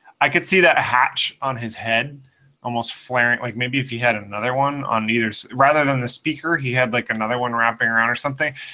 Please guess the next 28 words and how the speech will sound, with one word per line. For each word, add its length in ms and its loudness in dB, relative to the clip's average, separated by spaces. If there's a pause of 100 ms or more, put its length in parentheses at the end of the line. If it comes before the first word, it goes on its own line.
(140)
So 120 -6
it's 100 -2
almost 200 -2
like 100 -6
they 100 -4
flare 420 4
out 180 8
like 220 -2
that 280 0 (360)
Jurassic 480 2
Park 260 2
dinosaur. 640 -2 (1800)
Um, 520 0 (1200)
I'm 140 2
one, 240 6
I'm, 160 2
I'm 140 2
just 160 2
trying 160 2
to 60 0
think 160 -2
of 100 -6
ways, 460 0
like, 420 -8 (340)
to 120 -16
physically 600 -2
expand 640 0
him. 280 -8